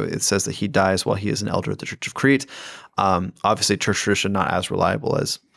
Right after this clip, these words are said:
you know, the Bible, but seems, seems legit to me. I don't know. That, that's not like, that's not exactly s-, like, this crazy claim that, like, "And then Titus stayed there until he died." Like, "Oh,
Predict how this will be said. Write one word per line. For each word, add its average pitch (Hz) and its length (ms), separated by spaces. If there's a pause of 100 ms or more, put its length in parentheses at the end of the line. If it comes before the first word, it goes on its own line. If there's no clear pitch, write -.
(300)
you 113 80
know, 95 220
the 104 80
Bible, 92 500
but - 300 (640)
seems, 98 340 (100)
seems 151 260
legit 113 240
to - 100
me. 107 140
I 104 100
don't 202 200
know. 196 80
That, - 200
that's 139 200
not 147 140
like, 123 120 (380)
that's 147 160
not 147 120
exactly 127 440
s-, - 160
like, 117 200
this 113 140
crazy 113 480
claim 107 420
that, 104 120
like, 127 160
"And 165 80
then 185 100
Titus 190 280
stayed 175 260
there 95 100
until 101 220
he 104 60
died." 92 200
Like, 139 160
"Oh, 165 100